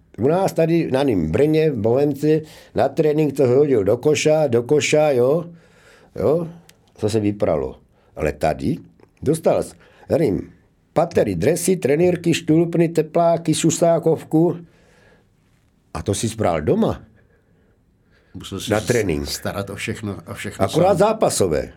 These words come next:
Speaker 2: Mhm.
Speaker 1: jo, to jsi tam hodil, jo, šup,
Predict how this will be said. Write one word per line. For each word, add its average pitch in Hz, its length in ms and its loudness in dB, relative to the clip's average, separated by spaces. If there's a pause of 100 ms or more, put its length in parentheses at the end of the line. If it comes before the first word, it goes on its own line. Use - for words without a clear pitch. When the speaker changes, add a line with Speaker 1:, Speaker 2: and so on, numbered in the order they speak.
(120)
Speaker 2:
Mhm. 95 140 -10
Speaker 1:
jo, 147 200 2
to 180 120 -4
jsi 160 80 -10
tam 151 160 2
hodil, 185 600 2 (260)
jo, 180 260 2 (380)
šup, 190 340 0